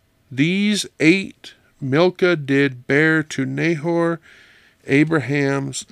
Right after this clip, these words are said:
brother. This all was a way of leading up <laughs> to her, okay, to the wife of Isaac. Why? So that we know her genealogy.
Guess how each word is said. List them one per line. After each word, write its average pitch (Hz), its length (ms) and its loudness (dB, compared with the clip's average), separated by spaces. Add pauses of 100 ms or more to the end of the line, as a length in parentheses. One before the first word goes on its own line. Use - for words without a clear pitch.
(460)
brother. 120 400 2 (300)
This 135 260 2
all 180 520 8
was 151 180 4
a 143 80 2
way 131 560 -2 (160)
of 117 240 -6
leading 175 560 0
up 135 360 2 (500)
<laughs> - 400 0
to 147 280 6
her, 120 400 0
okay, 139 460 0
to 135 160 -6
the 113 100 -6
wife 120 340 2
of 143 140 -8
Isaac. 127 480 0 (1400)
Why? 160 760 4 (640)
So 151 320 4
that 139 140 0
we 135 180 0
know 135 320 2
her 147 160 0
genealogy. 127 880 -4